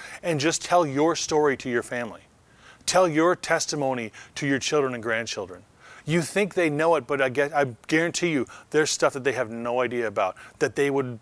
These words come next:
profit from in their walk with Jesus to learn. Take the time, put the effort in, do that. The importance of looking back on what God has done for us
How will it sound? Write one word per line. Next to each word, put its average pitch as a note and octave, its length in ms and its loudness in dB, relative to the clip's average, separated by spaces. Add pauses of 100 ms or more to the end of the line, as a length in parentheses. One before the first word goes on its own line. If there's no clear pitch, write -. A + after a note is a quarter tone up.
profit D#3 540 0
from B2 260 -2
in A#2 160 -8
their D#3 180 2
walk B2+ 400 2
with - 80 -4
Jesus G#2 380 -6
to - 140 -6
learn. G2+ 260 -6 (1040)
Take C#3+ 240 0
the D#3+ 80 -4
time, B2+ 460 -4 (320)
put D3 160 -4
the C#3+ 120 0
effort A#2 280 -2
in, A#2 140 -8 (220)
do C#3 140 0
that. A#2+ 160 2
The C#3 80 -2
importance F3 800 0
of D3+ 220 0
looking D#3 340 -2
back C3+ 300 0
on C3 80 -4
what B2 140 -4
God C#3 200 0
has B2+ 100 -6
done D3 280 -2
for G#2+ 280 -2
us - 300 -8